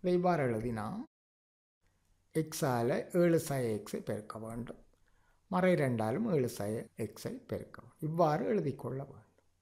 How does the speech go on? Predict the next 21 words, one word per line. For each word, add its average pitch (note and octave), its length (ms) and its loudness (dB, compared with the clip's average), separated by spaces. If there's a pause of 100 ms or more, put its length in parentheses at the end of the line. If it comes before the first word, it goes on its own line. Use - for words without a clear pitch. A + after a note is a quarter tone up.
(240)
எழுதினால் G#3+ 480 2
இந்த G#3+ 140 0
குறிகளால் F3 680 4
ஏற்ப-, D#3+ 340 0 (420)
பெருக்கும் E3 440 2
பொழுது D3 300 2
ஏற்படும் C3 460 2
வ-, A#2 200 -4 (140)
வழுக்கள் D#3 600 6 (340)
இல்லாமல் D#3 540 2
போகும். - 340 -16 (600)
இங்கே F#3 140 4
நாம் F3 240 2 (160)
எக்ஸால் D#3+ 500 4
ஏழை D3+ 260 4
பெருக்கும் C3 380 -4
போது A#2+ 280 2
ஏழு A#2+ 220 0
எக்ஸ், - 300 -8 (300)
நேர் E3+ 320 4
எக்ஸால D#3 500 2